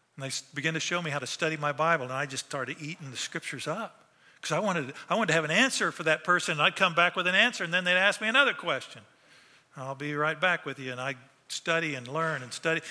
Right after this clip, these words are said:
And I was hungry for the scriptures. I was hungry to be able to help somebody else.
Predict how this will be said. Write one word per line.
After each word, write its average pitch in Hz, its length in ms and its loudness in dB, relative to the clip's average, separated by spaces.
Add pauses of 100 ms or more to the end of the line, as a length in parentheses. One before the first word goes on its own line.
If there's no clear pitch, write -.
(140)
And 151 80 0
I 160 40 0
was 156 140 -4
hungry 202 400 -4
for 175 140 -4
the 185 80 -4
scriptures. 160 480 -4
I 147 40 4
was 143 120 -4
hungry 196 320 -2
to 175 80 0
be 165 100 0
able 156 140 -2
to 135 60 2
help 185 280 -2 (300)
somebody 208 520 4
else. - 580 0